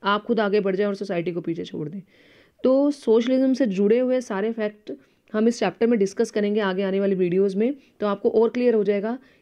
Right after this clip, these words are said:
कि सोशलिज्म बेटर है या नहीं है, या कैपिटलिज्म बेटर है, ठीक है। अब इसका दूसरा पार्ट है हमारा रशियन रेवोल्यूशन। रशियन रेवोल्यूशन में,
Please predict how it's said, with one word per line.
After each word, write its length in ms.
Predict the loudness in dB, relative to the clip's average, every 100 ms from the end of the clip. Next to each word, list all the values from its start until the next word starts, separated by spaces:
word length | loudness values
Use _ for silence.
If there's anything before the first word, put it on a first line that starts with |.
| -6
कि 100 | -4
सोशलिज्म 540 | 2 0 0 -2 0
बेटर 340 | 0 0 0 -2
है 380 | -2 -4 -4 -8 _ _ -4
या 160 | 0 2
नहीं 300 | 2 2 2
है, 140 | 2
या 80 | 0
कैपिटलिज्म 560 | 0 -4 -2 -4 -4 -6
बेटर 320 | -8 -8 -10
है, 100 | -12 _ _ -10
ठीक 180 | -4
है। 120 | -4 -4 _ _ _ -20 -4
अब 100 | -4
इसका 180 | 0 0
दूसरा 300 | -2 -2 -2
पार्ट 240 | 0 -2
है 60 | 0
हमारा 200 | 0 2
रशियन 400 | 0 2 0 2
रेवोल्यूशन। 540 | 0 -2 -4 -6 -2
रशियन 260 | -2 0 0
रेवोल्यूशन 440 | 2 0 -2 -2
में, 280 | 0 0 -4